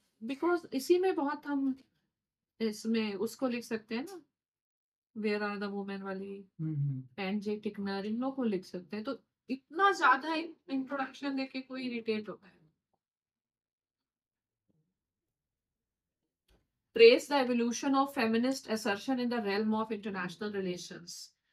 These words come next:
Speaker 1: तो फेमिनिज्म, ये तो आपने कर दिया, one is not born woman, ये ठीक है,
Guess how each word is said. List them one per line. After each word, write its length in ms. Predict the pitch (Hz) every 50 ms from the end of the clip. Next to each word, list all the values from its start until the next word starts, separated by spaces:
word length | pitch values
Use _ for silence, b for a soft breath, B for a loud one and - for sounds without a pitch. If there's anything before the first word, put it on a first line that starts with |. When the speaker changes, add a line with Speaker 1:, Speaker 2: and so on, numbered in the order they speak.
| _ _ _ _ - -
Speaker 1:
तो 300 | 226 233 247 269 - - - - - _ _ -
फेमिनिज्म, 760 | 226 196 202 208 214 214 214 214 208 226 208 180 175 196 - - _ _ _ _ _ _ _ _ _ -
ये 260 | - 196 196 220 226 226
तो 160 | 226 269 247
आपने 340 | 233 233 240 - 247 240 226
कर 160 | 254 240 226
दिया, 180 | 220 233 226
one 180 | 226 226 220 220
is 160 | 220 220 220
not 220 | 220 220 214 214 208
born 260 | 214 202 196 196 202 196
woman, 280 | 196 190 190 190 190
ये 120 | 190 190 185
ठीक 320 | 185 - 202 196 196 -
है, 140 | 202 208